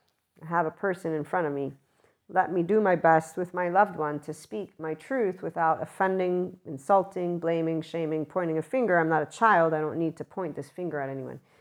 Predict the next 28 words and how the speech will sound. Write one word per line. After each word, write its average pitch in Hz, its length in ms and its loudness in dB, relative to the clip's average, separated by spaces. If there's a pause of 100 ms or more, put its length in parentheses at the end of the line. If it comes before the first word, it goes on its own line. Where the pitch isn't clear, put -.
(220)
Let 226 240 4
me 185 220 0
actually 165 540 -2
create 165 420 -2
what 156 140 -2
is 139 200 -4
flexible, 151 500 -6
adaptive, 165 460 2
coherent, 202 360 -2
energized, 170 400 -2
stable 208 300 0
conversation." 151 840 -4
Five 135 240 -8
D 143 140 -10
land, 180 320 0
there 156 100 0
you 156 120 -4
go. 220 340 6 (360)
So 220 380 4 (340)
when 220 360 6
we 214 160 6
are 175 280 10
in 185 220 -2
our 170 220 2
relationships 190 960 -4 (340)
with - 180 -16
our 156 160 -6
oversoul, 151 720 -6